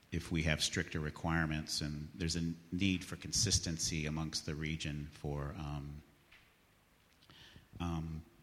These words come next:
for consistent green building policies. Um, some particular cities of note, um, Portland, Oregon, Seattle, Washington, uh, I think they can probably,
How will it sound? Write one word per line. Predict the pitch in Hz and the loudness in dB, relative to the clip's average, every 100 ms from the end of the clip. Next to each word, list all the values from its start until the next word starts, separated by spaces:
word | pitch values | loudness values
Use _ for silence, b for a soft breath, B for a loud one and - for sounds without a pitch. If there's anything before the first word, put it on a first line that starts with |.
| - - - - - - - | -20 -16 -6 -6 -6 -10 -4
for | - 78 78 - | 0 0 -2 -4
consistent | 87 - 90 - 78 76 - | 2 4 6 4 2 -2 0
green | 85 76 | 2 4
building | 82 76 76 | 2 2 -2
policies. | - 78 78 80 - 71 71 - - - - - - - - B B B B B B - - | 0 0 0 0 -2 -2 -2 -6 -8 -18 -16 -14 -14 -14 -20 B B B B B B -16 -6
Um, | 82 80 | -6 -4
some | - 98 92 | -2 0 0
particular | - 120 117 104 95 87 | 6 6 8 6 8 6
cities | 82 - 101 90 90 | 6 6 6 4 0
of | 85 | 2
note, | 90 87 85 - | 2 2 0 -2
um, | 85 82 80 | -2 -2 -2
Portland, | - 92 87 85 87 85 | 0 0 2 0 0 0
Oregon, | 85 87 85 87 85 85 85 B B B B | 0 0 2 2 2 0 -4 B B B B
Seattle, | - - 87 85 80 | 2 4 4 4 2
Washington, | 80 82 82 80 80 - 80 80 76 - - | 2 2 2 2 0 0 0 -2 -4 -10 -6
uh, | 82 78 | -4 -2
I | 85 | 2
think | 95 87 | 2 4
they | 95 90 | 4 4
can | - 80 | 4 2
probably, | - 82 82 82 82 80 | 2 2 0 0 0 -2